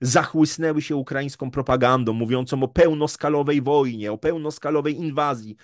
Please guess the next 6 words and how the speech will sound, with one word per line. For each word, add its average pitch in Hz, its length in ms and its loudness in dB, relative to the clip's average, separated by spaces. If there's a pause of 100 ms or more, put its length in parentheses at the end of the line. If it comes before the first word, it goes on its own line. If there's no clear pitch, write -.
(200)
rosyjskiej? 135 920 0
A - 80 -8
przecież 160 260 0
doskonale 160 720 2
wiemy, 139 440 -2
że 120 220 -4